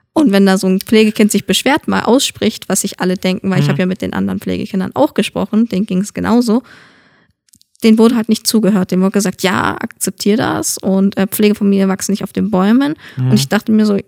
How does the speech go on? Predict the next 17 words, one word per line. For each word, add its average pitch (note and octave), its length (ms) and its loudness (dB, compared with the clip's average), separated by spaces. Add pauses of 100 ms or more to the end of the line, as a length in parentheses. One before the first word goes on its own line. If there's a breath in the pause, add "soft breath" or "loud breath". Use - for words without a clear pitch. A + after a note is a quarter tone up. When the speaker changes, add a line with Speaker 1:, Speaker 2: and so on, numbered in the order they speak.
Speaker 1:
ja, A3 340 2
aber F#3+ 280 0
ihr F#3+ 80 0
könnt A3 240 -2
doch G#3+ 80 0
wenigstens G3+ 420 0
schauen, C4 360 0
falls - 240 -6
sich - 120 -8
irgendwas G3+ 380 0
ergibt. A3 480 -4
Ihr - 160 -6
guckt - 500 -6
ja F3+ 140 0
nicht - 260 -6
mal - 220 -4
danach. F#3 560 -6